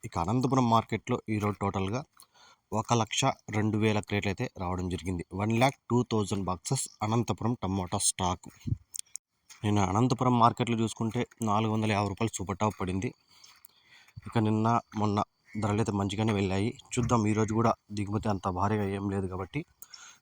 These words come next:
ధరలు పెరుగుతాయేమో చూద్దాం. ఇక మదనపల్లి విషయానికి వస్తే మొన్న తగ్గింది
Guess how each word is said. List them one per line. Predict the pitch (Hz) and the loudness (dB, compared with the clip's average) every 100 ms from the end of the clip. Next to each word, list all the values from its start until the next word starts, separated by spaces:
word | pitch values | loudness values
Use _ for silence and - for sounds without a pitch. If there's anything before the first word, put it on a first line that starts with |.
| - | -2
ధరలు | 110 110 | 2 2
పెరుగుతాయేమో | 104 101 101 101 117 139 - | 0 -2 0 0 0 -2 -4
చూద్దాం. | 98 107 127 - - - _ - | -2 0 -2 -4 -20 -20 _ -14
ఇక | 117 107 | -6 -2
మదనపల్లి | 101 113 131 143 | 0 0 2 4
విషయానికి | 139 117 127 120 | 4 4 4 4
వస్తే | 113 147 147 - _ - - - - - _ _ _ _ _ _ - _ _ _ - - - _ - 117 | 2 2 -2 -8 _ -20 -20 -20 -20 -20 _ _ _ _ _ _ -20 _ _ _ -20 -20 -20 _ -10 -2
మొన్న | 104 110 127 | 2 4 4
తగ్గింది | 135 110 98 104 | 2 0 0 0